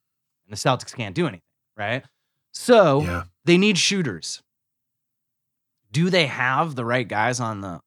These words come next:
Speaker 1: roster? Mm, maybe not,
Speaker 2: Yeah.
Speaker 1: but they have a lot better shooters, including the popular choice who could have been in there, Grant Williams,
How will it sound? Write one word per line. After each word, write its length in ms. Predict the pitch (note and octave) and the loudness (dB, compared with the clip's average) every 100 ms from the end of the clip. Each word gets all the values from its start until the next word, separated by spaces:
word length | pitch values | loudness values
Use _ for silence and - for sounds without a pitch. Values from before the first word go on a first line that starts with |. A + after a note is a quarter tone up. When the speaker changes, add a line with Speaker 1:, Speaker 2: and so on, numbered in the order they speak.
| _ | _
Speaker 1:
roster? 680 | G2 G#2+ C3+ - F3 F3+ F3+ _ _ _ _ _ _ _ _ _ _ _ _ _ _ | -6 -4 -6 -6 -4 -6 -8 _ _ _ _ _ _ _ _ _ _ _ _ _ _
Mm, 200 | F#3+ F3 - _ _ - | -8 -8 -10 _ _ -6
maybe 260 | G3 C4+ G3 | 0 2 4
not, 320 | C#3+ C#3+ F#3 | 4 4 0
Speaker 2:
Yeah. 60 | - | -4
Speaker 1:
but 120 | C3+ | -4
they 80 | C#3 | 0
have 160 | D3+ C3+ | 2 2
a 60 | |
lot 640 | A2 G#2+ B2 C3+ D3+ E3 _ _ _ | 0 -2 4 4 4 -2 _ _ _
better 260 | C3+ B2+ B2 | 2 2 2
shooters, 540 | - B2 G#2+ F#2+ G2+ - _ _ | 0 -2 -2 -4 -8 -12 _ _
including 840 | C#3+ D3+ - B3+ D4 E3+ C#3 D#3+ E3 _ - | -4 -4 4 6 8 6 4 0 -4 _ -12
the 80 | C3 | -8
popular 920 | D3 C#3+ D3 D3+ C3 A#2+ A#2 A#2 A#2 _ _ | 2 4 4 2 0 0 0 -2 -6 _ _
choice 640 | - A#2+ F#2+ G2 A2+ - _ _ _ _ - | -4 -2 -2 -4 -6 -10 _ _ _ _ -18
who 60 | A2 | -8
could 160 | C3 | -6
have 60 | A2 | -4
been 120 | A2 | -6
in 120 | G2 | -8
there, 180 | F#2+ G2 | -6 -8
Grant 360 | F#2+ C#3+ D#3+ D3+ | -4 0 0 2
Williams, 640 | D#3 F#3 D#3+ F#2+ - - | 0 2 0 -4 -14 -20